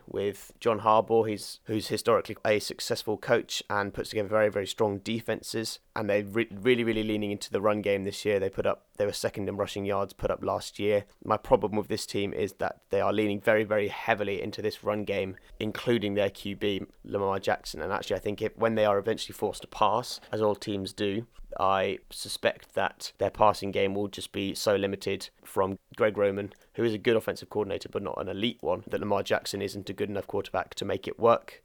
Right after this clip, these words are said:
They have a chance of being competitive and getting to the playoffs, but actually in their division, when they're coming up against two teams that are very, very stout defensively, they could find that their run game shuts down earlier than they think it will,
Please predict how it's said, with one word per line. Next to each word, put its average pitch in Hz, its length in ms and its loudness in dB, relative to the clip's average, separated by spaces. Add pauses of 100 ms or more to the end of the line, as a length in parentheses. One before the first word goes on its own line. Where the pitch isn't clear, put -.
(100)
They 120 80 -8
have 117 140 2
a 113 40 -4
chance 127 280 2
of 110 80 -12
being 113 160 2
competitive - 480 -4
and 107 140 -8
getting 120 260 0
to - 60 -14
the 127 80 -8
playoffs, - 540 0 (300)
but 113 120 4
actually 107 260 0
in 107 80 2
their 107 120 2
division, 110 340 2
when 110 100 4
they're 110 60 0
coming 107 220 0
up - 80 -2
against - 260 -6
two 107 160 -2
teams 104 320 -4
that 101 100 -4
are 104 40 0
very, 107 420 2 (320)
very 101 200 2
stout - 400 0
defensively, 120 680 -2 (240)
they 98 100 -4
could - 200 -4
find 101 520 0
that - 400 0 (360)
their 104 120 0
run 110 180 4
game 101 200 4
shuts - 260 -2
down 101 280 0
earlier 101 260 2
than 98 140 -6
they 95 100 -2
think 113 300 -2
it - 120 -4
will, 98 280 -2